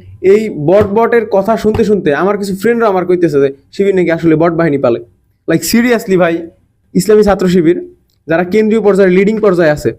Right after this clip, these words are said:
আহ, ধরেন কর্মী, সাথী, বা আপনার কি বলে, তারপরে সদস্য পদে যারা আছে, ভাই এদের এই সময় নাই যে ভাই এইসব আকাম নিয়ে বসে পড়ে থাকবে।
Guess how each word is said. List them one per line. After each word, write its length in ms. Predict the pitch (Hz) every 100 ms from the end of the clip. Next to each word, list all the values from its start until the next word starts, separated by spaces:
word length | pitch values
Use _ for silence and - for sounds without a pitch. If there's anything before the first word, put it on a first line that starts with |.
| _ -
আহ, 180 | 135
ধরেন 320 | 135 170 175 180
কর্মী, 340 | 190 185 185
সাথী, 520 | 175 160 - 156 95 - _ _ -
বা 420 | 143 113 139 135 110
আপনার 400 | 135 143 135 -
কি 180 | - 156
বলে, 200 | 139 135
তারপরে 380 | 135 123 135 117
সদস্য 460 | 175 180 190 185 165
পদে 200 | 160 156
যারা 200 | 151 147
আছে, 220 | 143 - - _ _ -
ভাই 120 | 185
এদের 200 | 190 202
এই 220 | 208 240
সময় 320 | - 233 208
নাই 340 | 196 190 110 - _ -
যে 100 | 156
ভাই 140 | 180 180
এইসব 340 | 202 196 208
আকাম 300 | - 175 208
নিয়ে 140 | 196
বসে 200 | 180 151
পড়ে 260 | - 170 165
থাকবে। 260 | 143 110